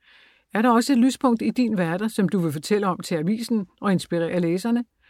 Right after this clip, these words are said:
så skriv til journalist Hanne Bjørnsson på mailadressen H A B snabel A helsingør dagblad punktum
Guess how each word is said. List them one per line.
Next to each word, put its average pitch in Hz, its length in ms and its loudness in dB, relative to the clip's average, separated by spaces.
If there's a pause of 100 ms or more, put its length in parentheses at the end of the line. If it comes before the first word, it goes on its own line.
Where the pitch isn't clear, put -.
så 285 180 0
skriv 254 280 2
til 262 120 -2
journalist 202 460 2
Hanne 196 200 0
Bjørnsson 180 440 -2
på 254 160 2
mailadressen 185 720 2 (220)
H - 20 0
A 175 260 4
B 196 100 -4 (340)
snabel 175 400 -2
A 220 80 6 (260)
helsingør 196 480 2 (200)
dagblad 180 420 -2
punktum 185 420 -4